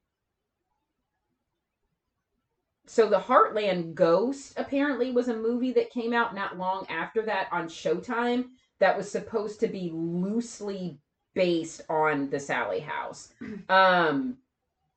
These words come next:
Speaker 1: it was a completely different story. It was a different, uh, couple. It, yeah, they took some ar-, artistic credit. So it was definitely, it was loosely, loosely based on this, on the Sallie House. But, um, yeah, I'm trying to find the name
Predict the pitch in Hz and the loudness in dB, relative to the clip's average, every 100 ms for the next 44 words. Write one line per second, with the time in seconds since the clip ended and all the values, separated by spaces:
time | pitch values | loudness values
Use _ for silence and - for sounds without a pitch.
0 | _ _ - 208 208 202 202 180 - 247 | _ _ 0 2 2 0 -4 -2 0 2
1 | 254 233 226 214 - - 220 208 214 208 | 4 6 6 4 -8 -4 0 2 2 0
2 | 208 202 190 180 170 170 208 208 185 180 | -4 0 0 0 -6 -6 -6 -4 -6 -8
3 | _ - 156 151 139 131 - - 226 214 | _ -4 0 2 2 -2 -6 -2 -2 0
4 | 214 202 196 190 185 185 - 180 - 113 | 0 0 0 0 0 0 -2 -4 -4 -12
5 | 143 180 175 139 214 254 247 - 196 160 | -16 2 4 4 2 2 0 0 -2 -2
6 | 156 170 151 147 - 127 - 123 110 - | 2 2 2 -2 -6 -10 -6 -6 -6 -8
7 | - 151 143 175 170 156 170 165 147 143 | -4 0 2 2 0 2 2 2 -2 -2
8 | 143 147 143 - 147 185 214 - 180 156 | -2 -4 -8 -8 -4 0 0 0 -2 -2
9 | 156 147 - 131 127 110 - 117 113 117 | -2 -4 -6 -6 -4 -6 -8 -10 -8 -10
10 | - 127 113 - 90 80 139 64 - _ | -10 -10 -10 -10 -8 -8 -10 -10 -14 _
11 | _ _ _ _ 151 185 185 - - 175 | _ _ _ _ 6 6 6 4 0 0
12 | 165 147 123 113 - _ _ _ _ _ | 2 0 -4 -12 -20 _ _ _ _ _
13 | _ _ _ 180 320 392 277 262 - 554 | _ _ _ -4 -4 0 0 -2 -2 -2
14 | 466 339 262 226 220 226 226 | 0 0 0 0 -2 -2 -2